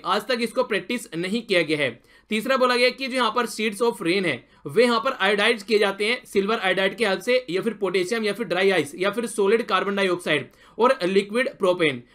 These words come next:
तो यहाँ पर ये चीजें हैं जो हेल्प करती हैं इस पर्टिकुलर एक्टिविटी को कराने के लिए।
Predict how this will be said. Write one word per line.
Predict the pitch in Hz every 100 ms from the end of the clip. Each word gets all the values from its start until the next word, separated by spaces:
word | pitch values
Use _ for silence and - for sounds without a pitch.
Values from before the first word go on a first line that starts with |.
| _
तो | 240
यहाँ | 233 226
पर | 262
ये | 233
चीजें | 254 240 208
हैं | 233
जो | 233
हेल्प | 208 196 196
करती | 190 202
हैं | 226
इस | 202 208
पर्टिकुलर | - 165 180 208
एक्टिविटी | 180 175 160
को | 220
कराने | 208 151 151
के | 143
लिए। | 139 127